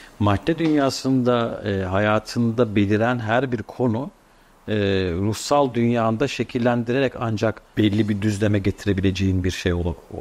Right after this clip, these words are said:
bir şey haline geliyor. Çünkü sadece madde dünyasında takılı kaldığımızda, işte psikolojimiz bozuk kavramı da buradan geliyor. Maddenin,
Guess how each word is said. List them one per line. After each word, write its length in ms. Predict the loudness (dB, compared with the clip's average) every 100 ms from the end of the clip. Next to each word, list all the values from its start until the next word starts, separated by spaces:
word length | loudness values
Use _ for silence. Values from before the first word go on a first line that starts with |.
| -12
bir 220 | -4 0 0
şey 220 | 2 0
haline 480 | 2 0 2 0 0
geliyor. 380 | 0 -2 -4 -6 -18 -20 -20 -20 -14
Çünkü 420 | -2 0 2 2 2
sadece 520 | 2 4 2 2 2
madde 460 | 4 2 0 0
dünyasında 800 | 2 0 2 0 0 2 2 2 0
takılı 420 | -2 -2 0 -2
kaldığımızda, 960 | 4 4 4 0 0 0 -2 -4 -6 -8 -20 -20 -20 -12
işte 180 | -8 -6
psikolojimiz 800 | -8 -4 0 0 2 2 2 2
bozuk 340 | 0 0 -4
kavramı 400 | 2 2 4 2
da 140 | 0 0
buradan 400 | 0 2 0 0
geliyor. 380 | 0 0 -2 -4 _ _ _
Maddenin, 720 | -2 -2 -2 0 2 2 0